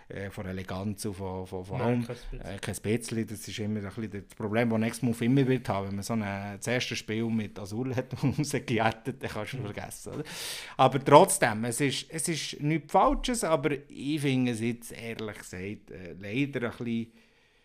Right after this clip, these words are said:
Speaker 1: leider bietet es mir ein bisschen weniger, als ich mir erhofft habe.
Speaker 2: Ja, und es hat auch ein bisschen die, die Next-Move-Krankheit, dass es,
Speaker 1: Mhm.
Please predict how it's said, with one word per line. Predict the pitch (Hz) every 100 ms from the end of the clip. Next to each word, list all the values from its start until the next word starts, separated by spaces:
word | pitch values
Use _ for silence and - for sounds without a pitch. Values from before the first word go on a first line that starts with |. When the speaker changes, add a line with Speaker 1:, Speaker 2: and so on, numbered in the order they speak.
| _ -
Speaker 1:
leider | 160 151
bietet | 131 139 139 131
es | 135
mir | 117
ein | -
bisschen | 123
weniger, | 107 95 104 98 85
als | 85
ich | 87
mir | 90 76 -
erhofft | - 95 80 - -
habe. | - - _
Speaker 2:
Ja, | 131 127 131
und | 127 - _ -
es | 151
hat | 160 156
auch | -
ein | 160
bisschen |
die, | 143 139 135 - - 143 135
die |
Next-Move-Krankheit, | 139 151 - - 151 147 147 - 139 147 151 143 139
dass | 131 127
es, | 120 - -
Speaker 1:
Mhm. | 110 80